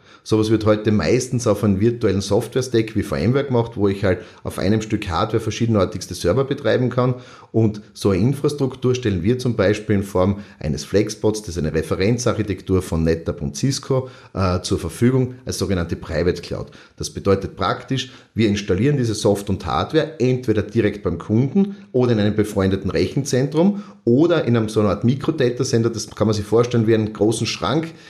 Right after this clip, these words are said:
in dem die ganze Recheninfrastruktur drinnen steckt, zusätzlich dann noch, äh, Brandmeldeanlage, äh, Klimaanlage und der, und der unabhängige Stromversorgung.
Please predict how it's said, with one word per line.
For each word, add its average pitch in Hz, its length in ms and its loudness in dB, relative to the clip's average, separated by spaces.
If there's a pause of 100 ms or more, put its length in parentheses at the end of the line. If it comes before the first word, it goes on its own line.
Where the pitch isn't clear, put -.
(140)
in 110 140 2
dem 110 160 2
die 113 60 4
ganze 104 320 0
Recheninfrastruktur 135 840 0
drinnen 117 260 2
steckt, 113 320 -2
zusätzlich 120 600 0
dann 92 200 0
noch, 87 260 0 (240)
äh, 85 200 0
Brandmeldeanlage, 101 1040 2 (260)
äh, 80 140 -4
Klimaanlage 107 720 2
und 85 120 -2
der, 85 180 0
und 87 160 -4
der 87 140 -2
unabhängige 101 420 2
Stromversorgung. 127 760 0